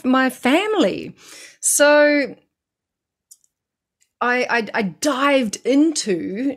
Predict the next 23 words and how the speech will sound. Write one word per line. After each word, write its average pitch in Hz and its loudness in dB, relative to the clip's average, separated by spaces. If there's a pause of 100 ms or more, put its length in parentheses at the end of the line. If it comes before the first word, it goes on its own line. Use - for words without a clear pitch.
transformational 196 0
work 226 0
so 214 -2
that 196 0
I 208 2
didn't 190 2
have 185 0
to 175 2
be 190 4
the 180 0
lone 175 0
wolf 180 0
anymore. 160 -4 (640)
And, 202 4
um, 196 2
I, 196 2
I 196 0
gathered 214 0
a 190 0
group 202 -2
of 185 -10
people 233 0
together, 196 0